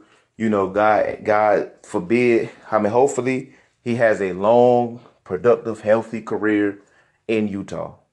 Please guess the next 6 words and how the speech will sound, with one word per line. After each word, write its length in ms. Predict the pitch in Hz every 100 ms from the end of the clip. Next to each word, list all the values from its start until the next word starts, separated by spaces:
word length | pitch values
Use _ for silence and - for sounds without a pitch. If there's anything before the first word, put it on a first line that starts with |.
| _ _ _ - _
But 140 | 90
Ben 180 | 95 110
Simmons 560 | - 110 104 101 101 - _ -
is 540 | 95 92 92 - - - _ _ _ _
not 280 | - - 107
human. 420 | 117 98 90 151